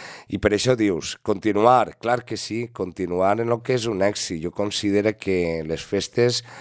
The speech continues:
s'han revaloritzat i ha sigut un èxit tant d'organització com de posta en escena en tots els aspectes. Un èxit econòmic, un èxit de, de, d'assistència de persones, un èxit complet.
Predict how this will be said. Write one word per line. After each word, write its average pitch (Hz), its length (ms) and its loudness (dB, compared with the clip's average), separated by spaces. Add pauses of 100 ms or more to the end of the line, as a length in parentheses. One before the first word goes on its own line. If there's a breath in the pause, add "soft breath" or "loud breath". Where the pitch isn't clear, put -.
(280 loud breath)
s'han 101 280 0
revaloritzat 92 720 0
i 92 60 0
ha 87 60 -2
sigut 87 320 -4
un 80 160 -4
èxit - 360 -6
tant 90 240 -4
d'organització 80 920 0 (300)
com 87 220 -2
de 80 100 0
posta 82 320 -2
en 82 80 0
escena 87 300 -2
en 78 100 -8
tots 87 160 -2
els 73 140 -4
aspectes. - 560 -6 (340 loud breath)
Un 82 160 0
èxit 104 320 0
econòmic, 87 640 0
un 82 160 -8
èxit 104 480 -8
de, 90 400 -6
de, 85 160 -4 (240)
d'assistència 82 880 -2
de 98 80 2
persones, - 480 -4 (400 loud breath)
un 135 140 4
èxit - 260 -2
complet. 90 600 -4